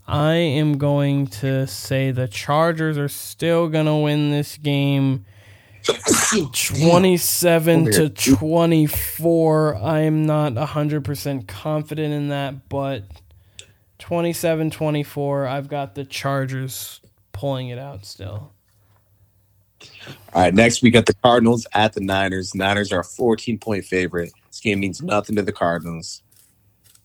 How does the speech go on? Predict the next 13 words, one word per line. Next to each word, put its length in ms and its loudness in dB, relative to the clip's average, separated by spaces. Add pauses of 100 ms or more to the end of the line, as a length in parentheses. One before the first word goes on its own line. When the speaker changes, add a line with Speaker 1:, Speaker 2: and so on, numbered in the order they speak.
(240)
Speaker 2:
Doesn't 320 4
really 300 2
mean 200 4
much 220 0
to 60 -18
the 80 -4
Niners. 340 0
I 40 2
think 240 -4
they 100 0
can 320 -2
snag 380 0
the 140 -6